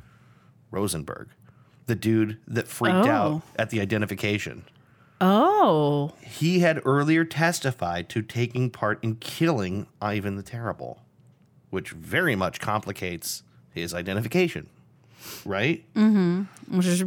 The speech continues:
Speaker 2: probably part of the reason he flipped out so bad. <laughs>
Speaker 1: I, so, like, the question is, like, well, that's the thing is, like, which of these is true? Like, like,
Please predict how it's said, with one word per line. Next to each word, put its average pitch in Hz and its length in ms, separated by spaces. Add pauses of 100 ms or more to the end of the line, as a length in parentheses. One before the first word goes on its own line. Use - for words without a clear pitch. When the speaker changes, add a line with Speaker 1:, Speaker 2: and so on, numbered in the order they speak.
(220)
Speaker 2:
probably 160 340
part 165 200
of 170 80
the 170 80
reason 180 340
he 190 100
flipped 185 280
out 294 200
so 170 160
bad. 185 320 (300)
<laughs> - 280
Speaker 1:
I, 156 200
so, 190 320
like, 185 320 (440)
the 143 220
question 196 340
is, 139 120
like, - 200 (360)
well, 196 280
that's 202 220
the 202 80
thing 220 220
is, 127 120
like, 160 120
which 190 180
of 220 100
these 185 200
is 135 100
true? 320 200
Like, 90 240 (120)
like, 135 260